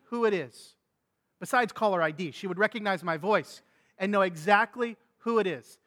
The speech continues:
simply because I said, "Hey." Why is that? 'Cause she would recognize my voice. Now, I could call a stranger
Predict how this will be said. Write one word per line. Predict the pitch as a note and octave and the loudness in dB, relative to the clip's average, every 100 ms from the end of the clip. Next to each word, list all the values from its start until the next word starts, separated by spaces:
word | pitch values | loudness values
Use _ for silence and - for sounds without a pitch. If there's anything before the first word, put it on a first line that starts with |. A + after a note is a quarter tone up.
| _ | _
simply | - B3+ B3+ C#4 | -8 -4 -2 -2
because | B3+ - G#3 | -4 -2 -2
I | G3 | -2
said, | F#3+ G#3 F3+ E3 _ | -4 -4 -6 -8 _
"Hey." | - F#3 C#3+ _ _ _ _ _ _ - | -6 -4 -4 _ _ _ _ _ _ 2
Why | G3+ G3+ | 4 4
is | F#3+ D3 | 2 -6
that? | C3 - _ _ _ | -12 -12 _ _ _
'Cause | - | -18
she | - | -14
would | B3+ A3+ | -12 -6
recognize | A3+ A3 A3+ G#3+ G#3 | -6 -6 -12 -10 -8
my | G#3+ | -8
voice. | G3 B3 F#3 _ _ _ _ _ _ | -6 -6 -8 _ _ _ _ _ _
Now, | G#3+ A3 | 2 4
I | A#3 | 4
could | - | 2
call | G3+ A#3+ F#3 | 0 2 2
a | |
stranger | - - C4 D4 G3+ A#3+ | -2 0 2 2 -4 -8